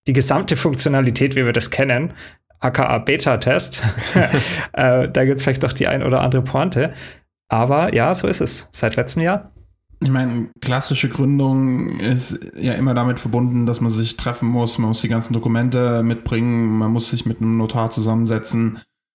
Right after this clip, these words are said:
Speaker 2: und das muss man alles vor Ort machen. Der charmante Vorteil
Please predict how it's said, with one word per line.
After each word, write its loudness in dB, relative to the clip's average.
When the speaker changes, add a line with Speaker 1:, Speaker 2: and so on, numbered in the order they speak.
Speaker 2:
und 0
das -2
muss -2
man 0
alles 0
vor -2
Ort -2
machen. 0
Der -2
charmante -2
Vorteil -2